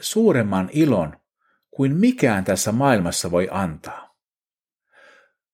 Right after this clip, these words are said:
Tuo ilo tulee meille aivan erityisesti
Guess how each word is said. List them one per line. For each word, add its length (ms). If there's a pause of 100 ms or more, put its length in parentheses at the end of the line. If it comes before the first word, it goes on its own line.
(100)
Tuo 160
ilo 260
tulee 360
meille 320
aivan 320
erityisesti 1040